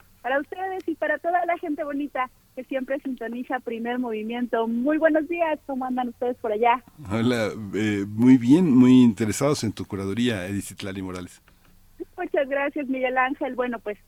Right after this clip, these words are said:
Speaker 1: como les compartí la semana pasada, la llegada del mes de septiembre me inspiró para proponerles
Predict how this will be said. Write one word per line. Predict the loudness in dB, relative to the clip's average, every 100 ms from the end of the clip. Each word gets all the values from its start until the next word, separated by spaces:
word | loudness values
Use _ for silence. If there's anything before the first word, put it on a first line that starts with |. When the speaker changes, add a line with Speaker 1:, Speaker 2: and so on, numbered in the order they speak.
| _ _ _
Speaker 1:
como | -4 -2
les | -2 -2
compartí | -4 -4 -4 -4 -4
la | -4
semana | -4 -6 -4 -4
pasada, | -6 -2 -2 0 -4 -6 -10
la | -8
llegada | -4 -4 -2 0 0
del | -2
mes | -6 -6
de | -8
septiembre | -6 -6 -2 0 2 2
me | 2
inspiró | 0 0 0 2 0 _ _ _
para | -4 -4
proponerles | -4 -12 -8 -6 -4 -6